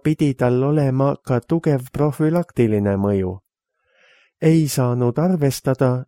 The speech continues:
et kui koht on tõesti turvaline ja teolt tabamine välistatud, siis ongi asi sellega lahendatud. Patt võis välja tulla ka palju hiljem, nagu luukeredega sageli juhtub.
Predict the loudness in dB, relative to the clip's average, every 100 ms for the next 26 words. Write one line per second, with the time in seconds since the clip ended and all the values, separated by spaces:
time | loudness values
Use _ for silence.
0 | 0 0 0 -2 0 0 0 -4 -4 -4
1 | -2 0 0 0 0 -2 -4 -2 0 0
2 | 0 0 0 2 0 -4 -2 0 0 0
3 | 0 0 -4 _ -4 -2 0 0 0 -2
4 | -2 0 -2 -2 -6 -2 0 0 -2 -20
5 | -20 -6 0 2 2 0 0 0 0 0
6 | 0 -2 -2 -2 -2 0 -2 0 0 0
7 | 0 0 -2 -2 -6 -6 _ _ _ _
8 | _ _ _ _ _ _ -2 -2 -2 _
9 | 0 2 2 -2 0 0 2 0 2 0
10 | 0 0 0 -2 -2 -4 0 -2 0 -2
11 | 2 2 2 0 0 -4 -4 -2 0 0
12 | 0 0 0 0 0 0 0 0 0 0
13 | 0 0 0 0 0 2 0 -2 -4 -4
14 | -4